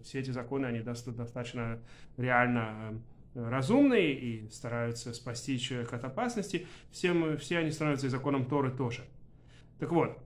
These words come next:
последняя глава Хошен Мишпат, это глава четыреста двадцать седьмая, и мы прочтем в основном комментарий, э, Мирот, э, Мирот Эйна-, Мирот Эйнаим. Значит, первое, что описывает Шулхан Арух, это то, что мицва сделать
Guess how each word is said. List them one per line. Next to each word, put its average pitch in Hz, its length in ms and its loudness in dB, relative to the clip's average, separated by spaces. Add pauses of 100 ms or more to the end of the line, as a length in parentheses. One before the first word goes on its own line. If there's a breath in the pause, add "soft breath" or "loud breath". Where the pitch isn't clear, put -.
(840)
последняя 151 380 4
глава 127 300 2
Хошен 135 300 -2
Мишпат, 247 440 2
это 156 180 -2
глава 156 500 2 (300)
четыреста 147 580 -2
двадцать 131 440 -2
седьмая, 233 720 0 (420 loud breath)
и 139 100 -4
мы 160 120 0
прочтем 160 500 2
в 151 40 2
основном 156 360 4
комментарий, 139 760 2
э, 123 260 -4
Мирот, 131 400 0 (100)
э, 123 540 -4
Мирот 127 440 -2
Эйна-, 117 220 -4
Мирот 123 380 -2
Эйнаим. 110 380 -6 (1040 soft breath)
Значит, 131 260 -6
первое, 240 280 6
что 190 140 6
описывает 156 320 4
Шулхан 160 240 2
Арух, 269 240 4
это 180 120 2
то, 180 80 2
что 165 160 0
мицва 170 340 4
сделать 135 580 2